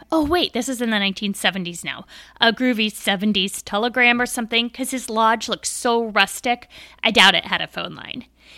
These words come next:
They arrive at this quaint cabin in the woods, and I know it's supposed to look kinda spooky, but it looks awesome,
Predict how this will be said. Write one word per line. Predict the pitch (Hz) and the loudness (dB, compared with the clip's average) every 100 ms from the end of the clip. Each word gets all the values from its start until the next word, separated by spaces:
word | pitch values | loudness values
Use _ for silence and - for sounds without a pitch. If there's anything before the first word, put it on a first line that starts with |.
| - | 2
They | 247 | 6
arrive | 240 247 262 302 | 6 6 2 2
at | 302 | -4
this | 202 - | -6 -10
quaint | - - 220 220 247 - | -10 -4 0 0 -2 -8
cabin | - 208 190 196 | -4 -2 0 0
in | 185 | 0
the | 185 | -2
woods, | 175 139 - - - - - | -4 -8 -10 -18 -18 0 4
and | 262 | 6
I | 269 | 8
know | 285 | 6
it's | 403 - | 2 -2
supposed | 339 330 - | 0 0 0
to | 294 | -2
look | 262 | -2
kinda | 269 277 262 | -2 -2 -2
spooky, | - - 214 285 302 311 - - | -6 -6 -4 0 -2 -4 -14 -2
but | - 247 | 2 6
it | 226 254 | 6 6
looks | 214 196 - _ - | 2 2 -8 _ 2
awesome, | 214 196 202 - 185 | 6 8 6 2 -2